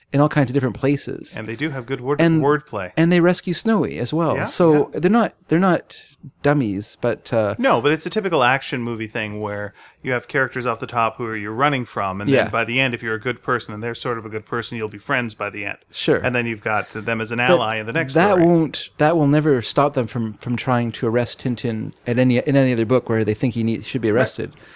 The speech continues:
Speaker 1: Their friendship has nothing to do with that. Their jobs come <laughs> first.
Speaker 2: Yep.
Speaker 1: So as we see in this book as well, what's interesting in the French version,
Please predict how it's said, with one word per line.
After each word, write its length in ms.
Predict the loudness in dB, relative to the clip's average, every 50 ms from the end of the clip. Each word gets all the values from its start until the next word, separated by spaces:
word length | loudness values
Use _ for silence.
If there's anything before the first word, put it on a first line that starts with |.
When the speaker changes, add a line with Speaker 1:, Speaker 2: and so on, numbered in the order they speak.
| -20 _ 2
Speaker 1:
Their 140 | 2 2 4
friendship 360 | 4 2 2 4 2 2 2
has 140 | 2 2 2
nothing 220 | 2 2 2 2
to 60 | 0 2
do 100 | 4 2
with 140 | 2 2
that. 180 | 0 -2 -2 0
Their 80 | 0 0
jobs 300 | 4 4 4 4 2 0
come 160 | -2 -2 -2
<laughs> 140 | -2 2 2
first. 360 | 2 2 2 -4 -8 -10 -12 -18 -10 -8
Speaker 2:
Yep. 140 | -8 -8 -8 -10 -20 -20 _
Speaker 1:
So 260 | -8 0 2 4 6
as 100 | 6 6
we 80 | 6 4
see 380 | 4 4 4 4 6 6 4 4
in 80 | 4
this 120 | 2 0 0
book 220 | 0 -2 -2 -2
as 100 | -2 0
well, 320 | 2 2 2 2 2 -2 -4 -14 -20 -20 -20 -20 -20 -20 -20 _
what's 140 | -2 2 4 6
interesting 340 | 4 4 4 2 4 4
in 80 | 4 4
the 80 | 4 2
French 320 | 2 2 4 4 4 4
version, 560 | 2 2 2 2 2 0 -2 -2 -2 -4 -6